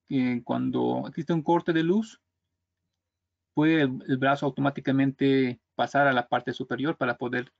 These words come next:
dejar el ingreso. Con-, contempla también un sistema de diseño, bueno, un sistema de reconocimiento de fallas, donde puedes determinar con qué falla se encuentra.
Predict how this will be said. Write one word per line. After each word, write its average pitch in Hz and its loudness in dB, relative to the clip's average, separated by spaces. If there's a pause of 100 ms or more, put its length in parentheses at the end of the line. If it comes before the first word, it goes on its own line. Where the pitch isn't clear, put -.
(120)
dejar 135 -4
el 123 0
ingreso. 117 -6 (720)
Con-, 135 2
contempla 143 0
también 139 4
un 143 2
sistema 147 0
de 117 0
diseño, 160 -4 (100)
bueno, 131 -2
un 127 -4
sistema 131 0
de 123 -4
reconocimiento 135 -2
de 135 0
fallas, 165 0 (640)
donde 131 0
puedes 143 2
determinar 135 2 (300)
con 123 -2
qué 147 -2
falla 135 0
se - -8
encuentra. 120 -6